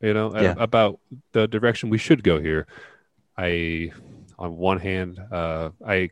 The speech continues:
Speaker 1: kind of feel like the Supreme Court ruling that allowed that, uh, that bakery to discriminate against that gay couple based on religion, you know, that, that's the same reason why any company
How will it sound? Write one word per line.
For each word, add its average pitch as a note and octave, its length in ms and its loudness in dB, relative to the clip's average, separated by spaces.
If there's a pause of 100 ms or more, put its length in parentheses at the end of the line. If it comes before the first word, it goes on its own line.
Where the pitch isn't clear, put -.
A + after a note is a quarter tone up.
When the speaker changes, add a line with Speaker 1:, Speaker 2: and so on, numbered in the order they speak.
Speaker 1:
kind C3 320 2
of A#2 100 4
feel A#2+ 500 2
like G#2 360 0
the G2 640 0
Supreme C3+ 400 2
Court B2 260 6
ruling A#2 500 4 (640)
that F2+ 280 2 (380)
allowed G2 600 4
that, F#2 280 0
uh, E2 340 -2 (240)
that F#2+ 160 -2
bakery G#2+ 360 4
to - 120 -2
discriminate G2 640 2
against G2 280 -2
that E2+ 160 2
gay G2+ 160 4
couple A2 440 2 (720)
based F#2 280 2
on F2 200 2
religion, A2 600 2 (680)
you F#2 80 -6
know, F2+ 40 -4
that, G2 160 0
that's A#2+ 260 0
the - 80 2
same C#3+ 300 4
reason C3 380 6
why A2 160 8
any C3 240 2
company B2+ 520 2